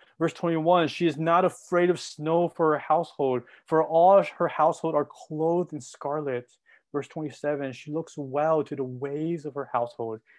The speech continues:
and does not eat the bread of idleness."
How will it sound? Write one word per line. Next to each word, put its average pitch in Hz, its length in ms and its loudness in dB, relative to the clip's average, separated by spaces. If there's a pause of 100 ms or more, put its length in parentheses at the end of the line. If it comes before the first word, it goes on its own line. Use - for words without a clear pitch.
(120)
and 123 140 -8
does 127 180 -6
not 143 380 -4 (100)
eat 139 320 -10 (500)
the 127 60 -12
bread 131 540 -8
of 127 120 -6 (340)
idleness." 110 680 -14